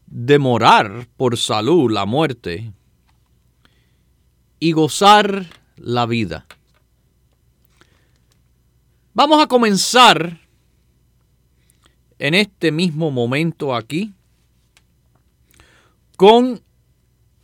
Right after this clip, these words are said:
el antioxidante más fuerte conocido de la naturaleza.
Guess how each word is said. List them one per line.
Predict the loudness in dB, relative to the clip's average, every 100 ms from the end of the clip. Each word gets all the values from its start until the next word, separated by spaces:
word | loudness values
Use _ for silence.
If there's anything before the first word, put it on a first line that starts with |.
| _ _ _ _ _ _ _ -2
el | 2 4
antioxidante | 4 2 -4 -2 0 0 -4 -2 4 4 2 2 2
más | 4 0 0
fuerte | -10 -2 2 2 2 -4 -4
conocido | -4 -4 -6 -4 -2 -2 -4 -8 _ _ _ _ _ _ _ _ _ _
de | -4 0
la | 0
naturaleza. | -2 -4 -2 0 0 0 -4 -14